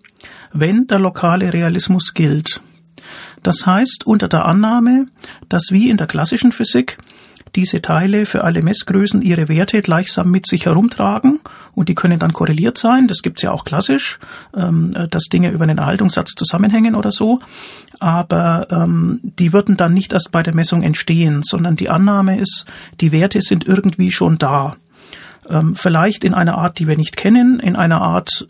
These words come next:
ähm, ja, wie eben die Quantentheorie ergänzt werden müsste. Also es ist die Frage nach den verborgenen Variablen.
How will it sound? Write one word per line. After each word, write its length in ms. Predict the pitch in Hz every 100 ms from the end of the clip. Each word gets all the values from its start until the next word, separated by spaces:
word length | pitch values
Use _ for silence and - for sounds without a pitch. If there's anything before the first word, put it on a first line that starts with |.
| -
ähm, 520 | - - 196 - 190
ja, 200 | 175 160 151
wie 200 | 190 196
eben 240 | 185 170
die 100 | 160
Quantentheorie 680 | 165 170 180 - 170 170 165 - - -
ergänzt 460 | 160 190 269 - 220
werden 240 | 226 214
müsste. 420 | 226 - - 208
Also 180 | 165 160
es 120 | 151
ist 160 | 202 -
die 40 |
Frage 460 | 165 156 170 175 165 - -
nach 160 | 156
den 140 | - 156
verborgenen 480 | 160 156 156 151
Variablen. 500 | 139 - - 175 170